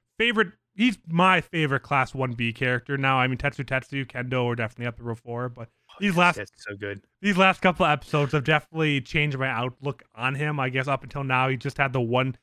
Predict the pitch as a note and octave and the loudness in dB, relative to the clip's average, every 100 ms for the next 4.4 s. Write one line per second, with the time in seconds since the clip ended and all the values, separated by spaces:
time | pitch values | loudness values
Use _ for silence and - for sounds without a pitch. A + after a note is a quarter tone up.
0 | _ _ D#3 D3 C#3 - C3+ C3 C3 A#2+ | _ _ -4 -2 -2 -2 -2 0 0 -2
1 | A#2+ A#2+ C3+ - C3 C#3 - B3 B3+ F#3 | -4 -2 -2 0 0 -2 0 4 4 4
2 | D3+ E3 E3 E3+ D#3 - E3 - D#3+ D#3 | 2 0 -2 -2 -2 0 -2 0 -2 0
3 | D#3 _ _ _ _ - A2+ - - - | -2 _ _ _ _ -2 -2 -2 -14 -20
4 | _ D#3 E3 | _ 0 0